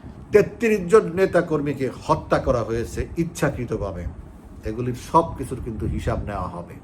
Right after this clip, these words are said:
এই জেলে যারা আছে, জেলখানার দায়িত্বে যারা আছে,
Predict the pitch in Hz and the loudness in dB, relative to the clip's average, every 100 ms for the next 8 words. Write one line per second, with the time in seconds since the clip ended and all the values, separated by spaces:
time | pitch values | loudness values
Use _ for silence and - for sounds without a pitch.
0 | - - - - - - - - - - | -20 -20 -20 -20 -20 -20 -20 -20 -20 -20
1 | - - - - 135 - 131 151 175 165 | -18 -18 -8 -2 -2 2 4 6 8 8
2 | 160 151 - 180 170 139 143 151 156 113 | 8 6 4 -2 0 0 2 2 0 4
3 | 139 135 135 135 123 123 107 - 156 165 | 4 4 0 2 4 4 0 -2 -6 -6